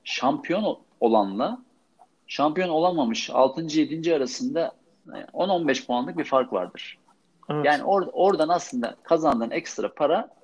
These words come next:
Speaker 1: senin hayatını kurtarmıyor. Senin,
Speaker 2: Evet.
Speaker 1: senin bütçende bir fark, fark yaratmıyor. Ama ne fark yaratıyor? Avrupa Ligi de aşırı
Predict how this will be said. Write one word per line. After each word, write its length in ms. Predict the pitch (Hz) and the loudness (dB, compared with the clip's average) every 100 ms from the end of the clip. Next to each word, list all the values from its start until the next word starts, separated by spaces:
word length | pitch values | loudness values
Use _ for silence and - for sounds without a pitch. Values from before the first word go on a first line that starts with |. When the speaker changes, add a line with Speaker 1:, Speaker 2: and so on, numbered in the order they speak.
| _ | _
Speaker 1:
senin 180 | - 139 | -10 -2
hayatını 420 | 165 135 107 156 | 0 0 -2 -8
kurtarmıyor. 560 | 156 139 - 120 95 85 | -12 -6 -2 -2 -4 -8
Senin, 360 | - 131 151 - _ _ _ _ | -6 -6 -6 -10 _ _ _ _
Speaker 2:
Evet. 140 | 143 127 | -8 -4
Speaker 1:
senin 260 | 139 170 | -4 -4
bütçende 480 | 151 - 135 131 175 | -6 -2 -2 -2 -2
bir 100 | 175 | -2
fark, 440 | - 135 143 - - | -2 -4 -4 -6 -2
fark 200 | 151 139 | -2 2
yaratmıyor. 480 | 139 135 98 85 - | 0 -2 -6 -12 -10
Ama 160 | 120 | -6
ne 120 | 151 165 | -4 0
fark 240 | 147 120 | 0 2
yaratıyor? 460 | 104 95 - 175 190 _ _ _ _ _ _ _ _ _ - - _ | -2 -4 -6 -8 -10 _ _ _ _ _ _ _ _ _ -20 -20 _
Avrupa 280 | 135 165 175 | 2 2 2
Ligi 220 | 160 147 | 0 2
de 120 | 127 | 0
aşırı 260 | - 117 110 | 0 -4 -4